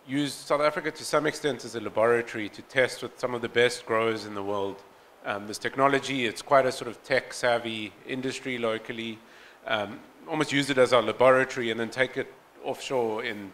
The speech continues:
the off-season locally and, and the, the, the season internationally. Um, we've also been helped with the context of,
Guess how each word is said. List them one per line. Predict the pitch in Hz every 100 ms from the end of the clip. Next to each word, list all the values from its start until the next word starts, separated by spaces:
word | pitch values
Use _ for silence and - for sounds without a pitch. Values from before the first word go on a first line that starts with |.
| -
the | 113
off-season | 131 123 - 127 107
locally | 113 117 117 123 113 104
and, | 95 95 -
and | 113 95 -
the, | - 98 98
the, | 110 -
the | 110
season | - 120 110
internationally. | 110 101 107 110 98 - 90 90 - - - - - -
Um, | 123 117 113 - -
we've | 135
also | 151 -
been | 147 135
helped | 113 120 - - -
with | 123 104 - -
the |
context | - 127 120 123 110 -
of, | 110 92